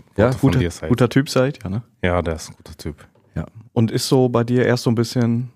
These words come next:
Speaker 1: ruhiger, mal gucken, so in der Umgebung ankommen und dann auftauen, oder?
Speaker 2: Genau so war es auch am
Speaker 1: Ja.
Speaker 2: Anfang. Also da hat er schon recht, ich war eher zurückhaltend und
Speaker 1: Mhm.
Speaker 2: sehr introvertiert.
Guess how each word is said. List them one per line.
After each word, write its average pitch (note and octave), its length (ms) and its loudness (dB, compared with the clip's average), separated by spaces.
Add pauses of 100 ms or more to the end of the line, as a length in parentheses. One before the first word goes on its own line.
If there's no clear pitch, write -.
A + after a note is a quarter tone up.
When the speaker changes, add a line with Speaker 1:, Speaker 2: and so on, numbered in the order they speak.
(560)
Speaker 1:
ruhiger, B2 540 4
mal A#2 160 -2
gucken, A#2 420 2
so A2+ 140 2
in A2+ 80 0
der A2 100 -2
Umgebung A#2 400 0
ankommen B2+ 580 2
und A2 160 0
dann A#2+ 420 4
auftauen, B2 680 0
oder? G#2 340 0 (240)
Speaker 2:
Genau G#2 240 4
so G2+ 160 2
war F2+ 140 4
es - 140 -4
auch G#2 200 0
am G2+ 80 4
Speaker 1:
Ja. F2 100 2
Speaker 2:
Anfang. G2 460 0 (240)
Also E2+ 280 -2 (140)
da F2 100 2
hat F#2 120 0
er F#2 80 2
schon F2 160 0
recht, F2+ 320 0
ich - 160 -10
war E2 140 2
eher F#2 180 -2
zurückhaltend - 840 -2
und - 480 -4 (100)
Speaker 1:
Mhm. - 180 -20
Speaker 2:
sehr - 180 0
introvertiert. G#2 760 2